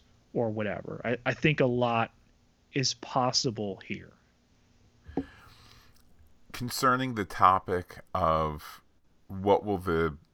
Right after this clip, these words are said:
Speaker 2: intersection be between, um,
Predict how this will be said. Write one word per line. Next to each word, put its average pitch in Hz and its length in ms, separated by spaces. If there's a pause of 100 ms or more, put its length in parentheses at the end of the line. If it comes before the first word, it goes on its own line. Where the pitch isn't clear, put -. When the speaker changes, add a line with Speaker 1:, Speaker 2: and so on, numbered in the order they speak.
Speaker 2:
intersection 85 720
be 78 260
between, 71 840
um, 71 560